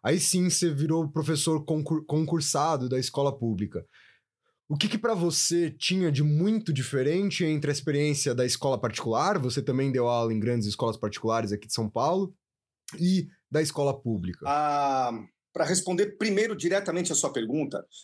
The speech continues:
Speaker 2: a grande diferença que eu notei é que quando eu comecei a dar lá no Estado, em dois mil e um,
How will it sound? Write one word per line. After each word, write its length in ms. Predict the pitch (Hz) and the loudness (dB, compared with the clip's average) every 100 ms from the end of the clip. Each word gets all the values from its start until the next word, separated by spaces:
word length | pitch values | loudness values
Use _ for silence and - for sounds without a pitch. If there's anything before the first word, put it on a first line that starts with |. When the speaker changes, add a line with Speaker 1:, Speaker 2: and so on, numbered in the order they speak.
| _ | _
Speaker 2:
a 120 | 131 | -6
grande 260 | 131 196 180 | 0 0 0
diferença 480 | 180 180 170 170 143 | -4 -2 0 0 -2
que 100 | 151 | 0
eu 40 | |
notei 440 | 131 110 139 131 - _ _ _ _ | -2 0 0 -2 -6 _ _ _ _
é 120 | 127 | -2
que 160 | 127 147 | 0 -2
quando 320 | 139 208 214 | -2 -2 0
eu 40 | 196 | -2
comecei 480 | 196 180 170 190 | 0 0 0 2
a 80 | 196 | 2
dar 120 | 160 | 2
lá 100 | 165 | 0
no 80 | 156 | 0
Estado, 560 | 143 - 117 92 87 85 _ | 0 0 0 -2 -6 -16 _
em 260 | 135 139 135 127 | -2 -2 -2 0
dois 260 | 170 143 | 0 0
mil 200 | 151 190 | -2 -2
e 100 | 165 | 0
um, 240 | 139 113 | 0 -2